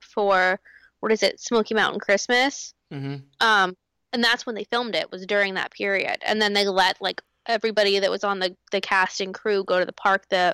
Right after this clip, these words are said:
Speaker 1: for the, like, the opening of Smoky Mountain Christmas.
Speaker 2: Oh, that's
Speaker 1: But the
Speaker 2: cool.
Speaker 1: rest of it was all filmed in, like, Toronto, I think, or Vancouver.
Speaker 2: They're all filmed in Canada.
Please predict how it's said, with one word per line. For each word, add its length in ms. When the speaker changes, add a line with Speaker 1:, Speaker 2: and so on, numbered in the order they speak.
Speaker 1:
for 120
the, 80
like, 160
the 140
opening 380
of 80
Smoky 320
Mountain 240
Christmas. 600
Speaker 2:
Oh, 80
that's 180
Speaker 1:
But 120
the 60
Speaker 2:
cool. 80
Speaker 1:
rest 200
of 80
it 140
was 120
all 160
filmed 320
in, 80
like, 200
Toronto, 500
I 120
think, 280
or 60
Vancouver. 640
Speaker 2:
They're 180
all 120
filmed 300
in 80
Canada. 520